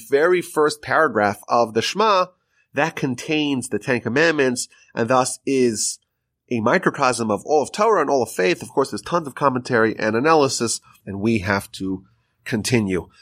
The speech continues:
Uh, verse ten talks about we're gonna get to the land, we're gonna have all kinds of abundance and goodness. As a result of that, we may rebel against God, we may forget God, but we're encouraged not to, we have to fear God.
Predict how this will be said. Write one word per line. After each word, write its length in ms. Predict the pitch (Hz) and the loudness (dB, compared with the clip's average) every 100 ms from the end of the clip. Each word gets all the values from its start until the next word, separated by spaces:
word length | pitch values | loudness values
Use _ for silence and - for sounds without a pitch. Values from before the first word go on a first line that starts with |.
| _ | _
Uh, 200 | - 107 | -2 0
verse 300 | 92 131 147 | 0 2 2
ten 220 | - 190 160 | 2 -2 0
talks 240 | 151 - | -2 -2
about 420 | 135 123 120 - | -2 0 0 -2
we're 140 | 123 117 | -6 -4
gonna 140 | 117 | -2
get 140 | 135 | -4
to 60 | 113 | -2
the 60 | 107 | -2
land, 540 | 135 156 143 135 - _ _ | 2 2 2 -2 -12 _ _
we're 140 | 113 | -6
gonna 140 | 110 113 | -2 -2
have 320 | 131 127 120 | 2 0 0
all 240 | - 160 | 0 0
kinds 520 | - - 147 135 131 - | 0 -2 2 2 0 -2
of 180 | 120 110 | -2 -2
abundance 580 | 101 127 147 156 120 | 0 2 4 2 0
and 100 | 104 | -2
goodness. 640 | 104 185 202 180 156 - - _ _ - | -2 -2 0 2 2 0 -6 _ _ -4
As 140 | 123 | -2
a 60 | 110 | 0
result 260 | 113 147 127 | 2 2 0
of 140 | 98 | 0
that, 480 | 135 147 110 - - _ | 2 2 0 -4 -14 _
we 100 | 131 | -4
may 320 | 131 123 117 113 | 2 2 2 -2
rebel 460 | 98 104 139 131 | -4 -2 0 0
against 480 | 110 107 175 226 - | 0 -2 -2 0 0
God, 140 | 180 139 | 0 0
we 160 | 117 | 0
may 20 | |
forget 560 | 101 104 107 147 214 220 | -2 -6 -4 0 0 0
God, 500 | 190 175 165 156 151 | 2 4 4 2 -2
but 100 | 117 | 0
we're 160 | 110 107 | 2 0
encouraged 500 | - 120 107 - 101 | 4 4 4 0 0
not 320 | 147 202 - | 2 2 2
to, 180 | 165 127 | 0 2
we 60 | |
have 120 | 104 - | 0 -4
to 60 | |
fear 300 | - 185 196 | -6 0 0
God. 380 | 160 143 123 | 2 2 2